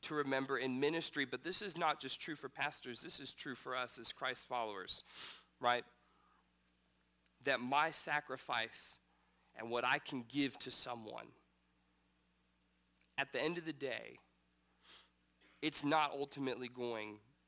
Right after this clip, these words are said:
to put them in a place where they are purified, where their conscience can be purified from dead works to serve the living God. Right? There is only one sacrifice that can accomplish that.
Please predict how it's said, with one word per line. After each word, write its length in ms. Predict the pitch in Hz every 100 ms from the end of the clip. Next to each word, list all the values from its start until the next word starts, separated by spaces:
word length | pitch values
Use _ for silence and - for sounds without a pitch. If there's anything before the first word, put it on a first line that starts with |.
| _ _ _ _ -
to 100 | -
put 260 | - 147 -
them 200 | 123 120
in 80 |
a 40 | 113
place 640 | - 113 107 - - - _ _ _ - -
where 120 | 123
they 140 | 127
are 100 | 123
purified, 720 | 120 - 131 123 127 120 107 - - _ _ -
where 120 | 120
their 120 | 127
conscience 500 | - 131 131 123 117
can 140 | - 117
be 120 | 120
purified 560 | - 117 113 117 110
from 180 | - 110 110
dead 160 | 107 -
works 420 | 110 101 - - - -
to 100 | -
serve 360 | 117 - 113 107
the 60 | 107
living 320 | 107 98 107
God. 360 | - 107 110 - _ _ _ _ - - -
Right? 140 | 117 -
There 140 | 147
is 180 | 147 135
only 300 | 143 147 131
one 360 | 117 127 135 127
sacrifice 760 | - 127 - 117 120 113 -
that 200 | - 113
can 140 | - 110
accomplish 560 | - 107 101 107 -
that. 260 | - 107 90